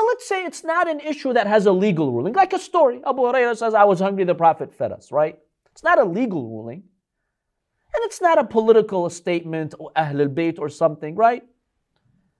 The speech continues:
Scholars say maybe we can accept it, but still,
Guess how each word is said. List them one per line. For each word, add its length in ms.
Scholars 600
say 320
maybe 420
we 140
can 180
accept 480
it, 160
but 160
still, 600